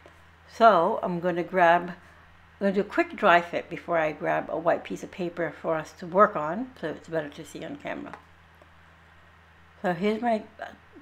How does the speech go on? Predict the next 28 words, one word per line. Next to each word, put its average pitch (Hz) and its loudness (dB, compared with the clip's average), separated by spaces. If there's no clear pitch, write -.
concept. 185 0
I 170 2
have 160 -4
the 170 -2
inlaid 170 -2
frames. 247 -2
I'm 190 -6
gonna 180 -2
put - -10
one 170 -4
of 170 -6
the 160 -10
webs 165 -2
in 196 -16
the 190 -12
corner 269 0
here, 269 2
in 247 2
the 185 -6
left - -14
top - -6
hand 156 -10
corner, 226 -4
and 202 -6
our 180 0
sentiment 202 -4
towards 160 -8
the 170 -8